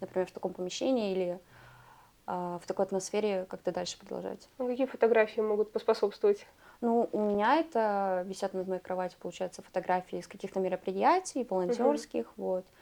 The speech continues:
Speaker 1: возможно, с каких-то путешествий.
Speaker 2: А, вот ты сказала то, что фонарики, фотографии, канцелярия, а музыка? Э, какой плейлист подходит для учебы?
Speaker 1: Вообще, а, плейлист у меня абсолютно разный, но сейчас я слушаю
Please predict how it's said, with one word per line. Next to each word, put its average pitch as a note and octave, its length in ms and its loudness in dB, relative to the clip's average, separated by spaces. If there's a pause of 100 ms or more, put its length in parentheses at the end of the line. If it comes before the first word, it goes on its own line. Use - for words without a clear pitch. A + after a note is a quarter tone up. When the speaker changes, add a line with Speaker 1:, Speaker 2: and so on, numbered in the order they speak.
(140)
Speaker 1:
возможно, G3 380 -2
с F#3 60 -8
каких-то F#3+ 400 -6
путешествий. F#3 720 -6 (1000)
Speaker 2:
А, G#3+ 520 6 (180)
вот A3 240 0
ты A#3 100 2
сказала G#3+ 500 -2
то, G#3+ 160 -4
что - 220 -10 (300)
фонарики, A3+ 680 4
фотографии, A3+ 560 0
канцелярия, G#3 840 2
а G#3 320 4
музыка? G#3+ 600 0 (120)
Э, G#3+ 140 0
какой A#3 280 8
плейлист A#3+ 460 6
подходит A3+ 380 8
для A3 100 6
учебы? A3 240 4
Speaker 1:
Вообще, B3 480 6 (440)
а, G3 380 -4 (100)
плейлист G3+ 460 -2
у - 20 -6
меня G3 160 -4
абсолютно G3 380 -8
разный, A3 320 0
но G3+ 100 -4
сейчас G3 360 -6
я G3 80 -4
слушаю F#3+ 580 -8